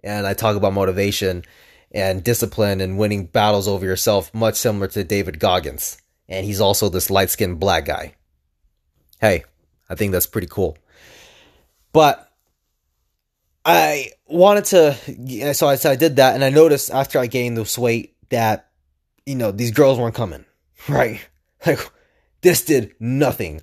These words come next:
I was literally at the same spot. I've been going to the gym for, like, you know, four times a week,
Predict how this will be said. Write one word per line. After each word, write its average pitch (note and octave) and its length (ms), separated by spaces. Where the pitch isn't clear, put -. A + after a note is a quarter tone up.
I C3 80
was G#2 300
literally A2+ 500
at G#2+ 140
the - 40
same B2+ 220
spot. G2 400
I've D#2+ 60
been F#2+ 160
going C3 160
to B2 120
the F#2+ 100
gym G2+ 340
for, - 120
like, F2 220
you A2 80
know, G2+ 120
four A#2 260
times A2+ 320
a F#2 60
week, G#2 300